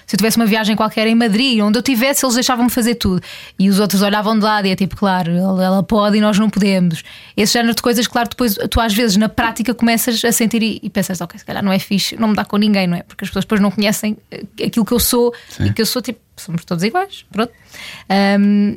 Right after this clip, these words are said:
Speaker 1: ne-, nessa altura, sim, ficava um bocado chateada. Mas depois acabei por viver a, a faculdade de, de outra forma, de, com, diferente, assim, não, não vivi nada de, do espírito académico, zero. Acho que nunca fui a uma festa de faculdade. Ahm,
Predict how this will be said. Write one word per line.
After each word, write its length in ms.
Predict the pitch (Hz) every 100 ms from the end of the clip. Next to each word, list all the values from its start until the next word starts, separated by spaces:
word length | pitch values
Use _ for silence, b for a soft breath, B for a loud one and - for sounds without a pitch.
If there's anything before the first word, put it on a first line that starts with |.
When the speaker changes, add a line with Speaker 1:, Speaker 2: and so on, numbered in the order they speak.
| 240
Speaker 1:
ne-, 200 | 240 277
nessa 300 | 254 262 262
altura, 300 | 240 254 254
sim, 220 | - 202
ficava 320 | - 208 202
um 60 | 208
bocado 220 | 208 202
chateada. 560 | - - 208 180 175 170 B B B B B B
Mas 160 | 226 247
depois 460 | - 302 311 311
acabei 240 | 330 320 311
por 100 | 277
viver 300 | 302 269 320
a, 640 | 240 277 - - - -
a 20 |
faculdade 460 | 233 294 269 311 240
de, 280 | 269 254 226
de 60 |
outra 220 | 294 302
forma, 440 | 240 294 294 285 285
de, 160 | 226 220
com, 520 | - 254 247 240 220 208 196 214
diferente, 540 | 214 214 - 302 277
assim, 180 | 226 214
não, 140 | 196 196
não 160 | 202
vivi 240 | 208 190 233
nada 240 | 240 240
de, 160 | 240 220
do 80 | 226
espírito 340 | - 262 254
académico, 540 | 247 226 214 254 247 180
zero. 400 | 180 196 214 208 196
Acho 180 | 202 202
que 80 | 226
nunca 180 | 233 226
fui 60 | 226
a 60 |
uma 80 | 220
festa 200 | 226 208
de 80 | 196
faculdade. 460 | 214 202 190 202 - b b b b -
Ahm, 1040 | - 196 196 190 190 185 185 185 185 180